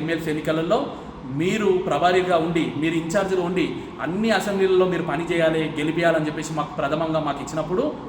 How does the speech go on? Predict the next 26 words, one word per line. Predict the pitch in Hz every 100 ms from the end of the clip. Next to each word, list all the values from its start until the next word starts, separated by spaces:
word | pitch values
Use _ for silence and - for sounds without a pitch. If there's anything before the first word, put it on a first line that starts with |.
| - - 135
మొట్టమొదటిగా | 151 - 226 202 202 196 185 170 170 - - -
ఫీల్డ్ | 202 240 254
మీదకి | 233 226 208 180
యువమోర్చా | 190 208 208 190 160
కార్యకర్తలందరూ | 170 185 190 185 175 175 160
కూడా | 160 160
ఫీల్డ్ | 160 170
మీదకి | 180 156
పోయి | 160 233 277 - - 131
నలభై | 143 156 175
రెండు | 165 147 156
అసెంబ్లీలలో | 208 202 208 196 170
ఇన్ఛార్జ్గా | 170 190 175 175 170
ఇచ్చినటువంటి | 156 165 160 156 147
నలభై | 139 143 170
రెండు | 156 151
అసెంబ్లీలలో | 147 185 185 185 185 139 - - - -
పని | 160 185 202
చేసి | 190 190 202 170 - - - - -
గెలిపించుకొని | 170 233 240 233 - 240 233 208 - - - -
తిరిగి | 208 214 254
వచ్చేంత | 202 208 262 247 233
వరకు | 220 202
కూడా | 220 208 185
ఎవరు | 156 202 196
కూడా | 202